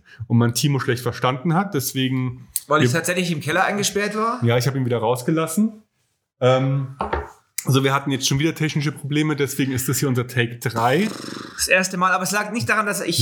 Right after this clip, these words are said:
Speaker 2: so viel Quatsch geredet hab oder so, sondern
Speaker 1: Die
Speaker 2: wirklich
Speaker 1: erste
Speaker 2: an
Speaker 1: Folge, also der erste Take war super,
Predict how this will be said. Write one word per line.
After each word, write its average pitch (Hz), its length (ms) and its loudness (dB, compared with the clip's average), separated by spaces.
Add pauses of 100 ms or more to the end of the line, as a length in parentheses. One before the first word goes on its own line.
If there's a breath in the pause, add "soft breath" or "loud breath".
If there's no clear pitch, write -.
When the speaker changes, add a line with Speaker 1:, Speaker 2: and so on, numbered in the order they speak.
Speaker 2:
so 156 140 0
viel 156 100 -2
Quatsch 165 260 4
geredet 113 420 -2
hab 95 140 -2
oder 113 120 -2
so, 123 120 -4
sondern 123 260 -2
Speaker 1:
Die 127 60 4
Speaker 2:
wirklich 143 180 0
Speaker 1:
erste 170 300 0
Speaker 2:
an - 60 -8
Speaker 1:
Folge, 165 520 -2
also 123 180 4
der 123 120 2
erste 143 200 0
Take 123 220 0
war 123 100 2
super, 139 560 0